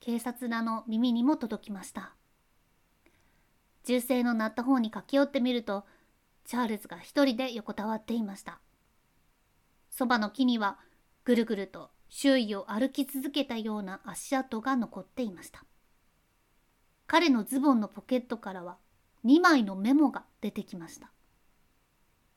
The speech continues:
メモは両方とも途中で書くのをやめた書きかけの文章のように見えました。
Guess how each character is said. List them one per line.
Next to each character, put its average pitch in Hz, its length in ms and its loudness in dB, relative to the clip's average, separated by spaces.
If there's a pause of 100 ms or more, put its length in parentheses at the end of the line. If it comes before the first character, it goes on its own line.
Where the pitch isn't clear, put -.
メ 247 120 2
モ 240 140 4
は 202 180 0 (280)
両 254 180 6
方 247 200 4
と 247 120 -2
も 220 360 -4
途 262 140 0
中 302 240 0
で 294 140 2
書 302 120 4
く 294 120 2
の 233 160 2
を 202 40 -6
や 202 160 -4
め 233 140 0
た 233 260 -2 (120)
書 - 60 -12
き 302 160 -4
か 285 140 4
け 285 140 2
の 269 160 6
文 277 200 6
章 254 220 -2
の 233 80 -4
よ 240 120 -2
う 262 40 2
に 294 80 6
見 247 140 6
え 208 40 -2
ま 190 140 -8
し - 80 -16
た。 - 160 -20